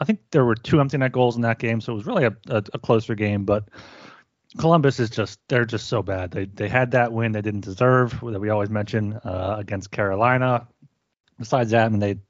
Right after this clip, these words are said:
got blown out by Tampa, lost to Washington six two, lost to Ottawa f-, four nothing. Um, I think also Detroit at home, they're, they're a different team than on the road. At home, they're eleven, eight and three, and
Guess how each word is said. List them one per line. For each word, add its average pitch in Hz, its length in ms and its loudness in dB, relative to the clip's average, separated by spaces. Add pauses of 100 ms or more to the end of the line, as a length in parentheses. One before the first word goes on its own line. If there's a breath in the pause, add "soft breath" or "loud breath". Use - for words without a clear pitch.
got 95 140 -6
blown 107 180 4
out 98 100 0
by 92 120 -2
Tampa, 107 580 2 (720 soft breath)
lost 120 320 4
to 117 80 0
Washington 110 580 2
six - 320 -6
two, 117 140 -2
lost 104 240 -2
to - 120 -12
Ottawa 113 440 4
f-, - 360 -6 (140)
four 117 200 -2
nothing. 110 520 -2
Um, 107 440 -4 (100)
I 120 120 2
think 131 200 2 (480)
also 135 260 0
Detroit 143 460 2
at 131 120 0
home, 127 300 2
they're, 104 140 -6
they're 101 260 -2 (100)
a - 60 -10
different 113 300 -6
team 117 140 0
than 110 60 -2
on 104 100 -4
the 104 60 -4
road. 110 240 2
At 95 100 -8
home, 110 240 -2
they're 101 160 -4
eleven, 101 400 -6 (460 soft breath)
eight 113 180 -2
and 95 120 -8
three, 139 440 4
and 113 440 -4